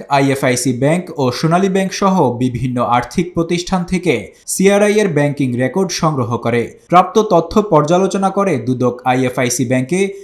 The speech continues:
সিআরআই এর নামে পঁয়ত্রিশ কোটি একুশ লাখ টাকার একটি এফডিআর খুঁজে পায়। এছাড়া সোনালী ব্যাংকের লেনদেনের রেকর্ডও পাওয়া গেছে।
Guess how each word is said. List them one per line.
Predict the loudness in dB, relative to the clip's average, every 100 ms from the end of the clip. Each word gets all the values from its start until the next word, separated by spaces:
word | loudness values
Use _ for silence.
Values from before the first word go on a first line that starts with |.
| -8
সিআরআই | -2 2 4 4 2
এর | 2
নামে | 2 0 0
পঁয়ত্রিশ | 2 0 0 -4 -2
কোটি | -2 0 0 -4 -6 -6
একুশ | -4 -2 -2
লাখ | 0 0 0
টাকার | -2 0 0
একটি | -2 -4 -2 -4
এফডিআর | -4 -2 0 0
খুঁজে | -2 -4 -2
পায়। | -2 -4 -8 -4
এছাড়া | -2 2 2
সোনালী | 2 0 2 2
ব্যাংকের | 0 -2 -2 0
লেনদেনের | 2 2 0 0 -2
রেকর্ডও | -2 -2 -2
পাওয়া | -2 -2 -2
গেছে। | -4 -6 -4